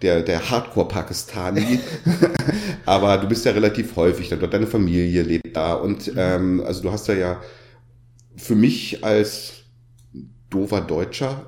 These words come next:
Speaker 1: in dem Falle, ähm, ist das ja so eine fremde Welt. Also da kannst du mir auch von Genghis Khan erzählen oder von Karl May. Äh, ähm, wie, wie,
Speaker 2: Ja.
Speaker 1: wie, wenn ich an Pakistan denke, dann hat man sicherlich ein paar politische Themen im
Speaker 2: Mhm.
Speaker 1: Kopf, Indien-Konflikt, äh, man hat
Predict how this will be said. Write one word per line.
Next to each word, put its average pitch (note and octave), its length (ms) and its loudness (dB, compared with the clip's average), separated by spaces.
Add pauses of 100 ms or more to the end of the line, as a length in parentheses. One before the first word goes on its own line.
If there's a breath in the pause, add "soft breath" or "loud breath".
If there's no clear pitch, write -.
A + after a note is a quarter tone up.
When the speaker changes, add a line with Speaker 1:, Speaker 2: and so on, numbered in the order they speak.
Speaker 1:
in G#2 140 -2
dem G#2 180 2
Falle, A2+ 400 0 (260 loud breath)
ähm, G2 260 0 (360 loud breath)
ist A#2 160 -2
das A2+ 140 -2
ja G2+ 180 0
so G#2+ 80 -2
eine G#2 80 4
fremde G#2 460 2
Welt. F2+ 160 4
Also E2+ 120 0
da F2+ 60 0
kannst A#2 240 -4
du B2 60 0
mir A2 60 2
auch G#2 40 -4
von G#2+ 140 -2
Genghis G#2+ 340 0
Khan G2 260 -4
erzählen B2+ 360 2
oder A2+ 100 6
von A2+ 160 0
Karl G2 260 -2
May. G2 560 4
Äh, F#2+ 560 4
ähm, G2+ 200 2 (580 loud breath)
wie, A2+ 320 0
wie, A#2+ 60 0
Speaker 2:
Ja. G#2 100 -2
Speaker 1:
wie, B2 160 0 (260 loud breath)
wenn A#2+ 120 0
ich B2 120 2
an F#3 100 4
Pakistan C#3 640 0
denke, C#3+ 580 2 (200)
dann G2+ 140 0
hat A2+ 120 -2
man A2 80 0
sicherlich G#2+ 320 -2
ein - 80 -12
paar G#2 160 -2
politische B2 480 0
Themen D#3 240 2
im D3 80 2
Speaker 2:
Mhm. C3 80 -4
Speaker 1:
Kopf, F3 260 -4
Indien-Konflikt, D3+ 1160 0
äh, A#2 140 2
man G#2 240 0
hat A2 200 -4